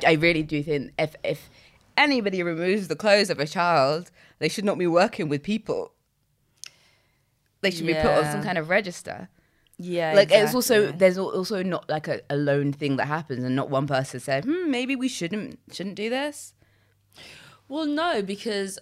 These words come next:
Speaker 2: I was watching a video, um, which I think was in Canada, and it was this girl on TikTok. She lives on, like, she has, like, a high balcony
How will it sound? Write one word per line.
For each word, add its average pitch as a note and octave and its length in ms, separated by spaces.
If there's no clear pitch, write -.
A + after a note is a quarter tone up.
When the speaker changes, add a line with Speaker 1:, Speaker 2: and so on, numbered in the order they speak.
Speaker 2:
I F#3+ 80
was G#3+ 160
watching C#4 300
a C4+ 60
video, D3+ 640
um, D#3+ 640
which G#3 140
I G3+ 100
think G3 140
was G#3+ 140
in G3 100
Canada, C#3+ 640
and D#3 580
it F#3 120
was F3+ 560
this B3+ 180
girl A3 600
on D3+ 140
TikTok. - 680
She - 200
lives F3 300
on, E3+ 140
like, D3+ 320
she - 220
has, F3 260
like, D#3+ 160
a D#3 40
high D3+ 580
balcony D3+ 680